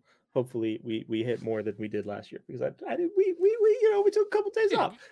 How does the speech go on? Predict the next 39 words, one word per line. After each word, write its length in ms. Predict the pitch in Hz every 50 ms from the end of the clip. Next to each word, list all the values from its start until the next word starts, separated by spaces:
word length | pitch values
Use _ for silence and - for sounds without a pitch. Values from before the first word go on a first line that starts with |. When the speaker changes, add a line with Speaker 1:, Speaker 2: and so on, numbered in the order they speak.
| _ -
Speaker 1:
No, 80 | 240 330
Speaker 2:
we, 60 | 359
Speaker 1:
that's 160 | 381 392 -
a 20 |
Speaker 2:
we, 60 | - -
Speaker 1:
bad 180 | 330 320 320
Speaker 2:
we 80 | 403 403
Speaker 1:
thing. 120 | - 208 185
Speaker 2:
did 160 | 156 139 -
it 100 | - 120
good, 320 | - 123 123 123 120 117
though. 420 | 117 - - - 139 160 202 277 - _ _ _ _ _ _ _ _ _ _ _ _ _ - - 494 587
Speaker 1:
Yeah, 240 | - - 113 113 - -
I'm 160 | 151 180 185
not 160 | - 403 370 -
saying 200 | - 311 151 131
we 80 | 127 127
didn't. 220 | 135 135 120 123
I 100 | 131 143
think 160 | 190 240 -
we're 80 | 170 147
more 160 | 143 143 131
consistent 580 | - 143 127 - 147 135 - - 135 127 127 131 - - _ _ _ _ _ _ _ -
than 360 | 123 127 127 120 120 113 117
your 180 | - 120 117 113
average, 560 | 117 117 131 135 131 123 117 117 113 - - - - _ _ _ _ _ _ _ _ _ _ _ _ -
you 120 | 131 123
know, 140 | 117 113 117
two 180 | 123 - 123 117
gamer 240 | 120 117 117 117
boys 300 | 113 110 113 113 110 110
with 100 | 113 110
mics 240 | 113 110 110 113 -
podcast, 520 | - - 113 110 - - 120 117 123 127 - -
but 200 | - 117 113 - _ _ _ _ _ _ _ _ _ _ _ _ _ _ _ _ _ _ _ -
I 40 | 120
don't 80 | 120 113
know. 200 | 107 104 117 123 _ -
Speaker 2:
<clears throat> 160 | - - -